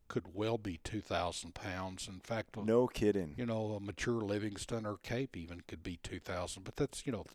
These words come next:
Speaker 1: top end. But an eland, uh, in general is much larger than an Alaska Yukon moose. Uh,
Speaker 2: Wow.
Speaker 1: they are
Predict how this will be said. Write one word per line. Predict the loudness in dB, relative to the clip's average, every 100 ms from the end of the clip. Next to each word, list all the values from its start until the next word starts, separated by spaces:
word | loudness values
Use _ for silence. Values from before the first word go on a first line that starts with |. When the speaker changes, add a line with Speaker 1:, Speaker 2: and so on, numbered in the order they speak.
| -8
Speaker 1:
top | 4 6 6
end. | 0 0
But | -2 -4 -12 -8 0
an | 0 0 2
eland, | 4 4 0 -2 -10 -10
uh, | -10 -8
in | -8 2
general | 4 6 4 2
is | 0 0
much | 2 2 2 0
larger | 2 2 2 -4 -4 -12 -20 _
than | -2
an | -2 -4 -2
Alaska | 2 2 2 -4
Yukon | -6 -6 -2 -2 -2 -2
moose. | -4 -4 -4 -4 -6 -18 _ _ -20 -18 -8
Uh, |
Speaker 2:
Wow. | 0 4 8 10 8 6
Speaker 1:
they | 6 6
are | 6 4 2